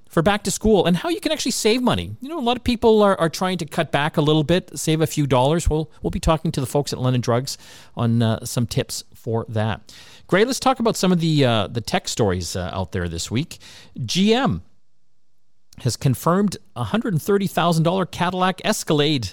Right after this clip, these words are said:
I Q, which is, uh, their E V version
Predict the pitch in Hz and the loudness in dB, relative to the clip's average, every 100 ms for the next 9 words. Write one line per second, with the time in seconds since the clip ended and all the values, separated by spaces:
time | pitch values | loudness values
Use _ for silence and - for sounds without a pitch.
0 | - 139 147 - 214 165 156 - - - | -6 -4 -4 -4 0 0 0 -6 -18 -20
1 | - 135 - 131 - 135 131 123 - - | -8 -6 -2 -4 -2 0 2 0 -4 -16
2 | - - - - 117 123 139 131 - - | -20 -20 -20 -20 0 2 2 0 -6 -20
3 | - - - - 160 170 156 202 127 110 | -20 -20 -20 -10 -2 0 2 0 0 0
4 | 139 175 | 0 -4